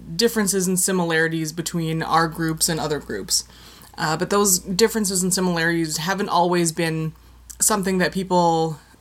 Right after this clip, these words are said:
would say, "Well, this is something that is natural, it is clearly defined, and it's always gonna be that way. Um, this group is always going to be separate from that group, and there's no way to change that."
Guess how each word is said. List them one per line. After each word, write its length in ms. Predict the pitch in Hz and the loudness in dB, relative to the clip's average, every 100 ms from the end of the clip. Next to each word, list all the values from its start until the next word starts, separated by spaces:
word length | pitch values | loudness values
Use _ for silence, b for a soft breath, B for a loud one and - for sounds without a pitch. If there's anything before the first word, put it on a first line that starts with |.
| _ | _
would 300 | 190 185 175 | -4 0 2
say, 260 | - 175 165 | 2 2 2
"Well, 180 | 160 160 | 0 0
this 260 | 185 175 | 2 2
is 440 | 185 170 165 - - - | 2 0 2 0 -2 -8
something 340 | - 185 180 | -2 0 2
that 140 | 165 160 | 2 2
is 260 | 156 151 | 2 -2
natural, 680 | 175 180 190 190 196 180 180 - | -2 0 0 2 2 2 0 -2
it 180 | 165 | -2
is 220 | 156 151 - | 0 -2 -4
clearly 400 | - 202 208 196 | -4 0 0 0
defined, 540 | 185 180 170 170 170 | 2 4 4 4 0
and 100 | 160 | -4
it's 160 | 147 - | -6 -4
always 240 | - 185 175 | 2 4 4
gonna 180 | 180 160 | 0 2
be 120 | 165 | 2
that 180 | 151 143 | 2 -2
way. 260 | - 175 - B B B B | -4 -6 -10 B B B B
Um, 380 | 160 147 151 151 - | -4 -4 -6 -8 -12
this 260 | 180 185 180 | -4 0 0
group 300 | 190 185 185 | 2 0 0
is 100 | - | 0
always 300 | 180 180 180 | 2 2 2
going 140 | 180 | 0
to 40 | 175 | 0
be 80 | |
separate 320 | 180 185 180 165 | 0 0 -2 -2
from 140 | 175 | 0
that 180 | 160 156 | 0 0
group, 180 | 165 160 | -4 -4
and 120 | 156 | -4
there's 180 | 151 156 | -4 -2
no 220 | 165 175 | 2 4
way 100 | 170 | 4
to 100 | 160 | 2
change 220 | 151 143 | -2 -2
that." 180 | - | -6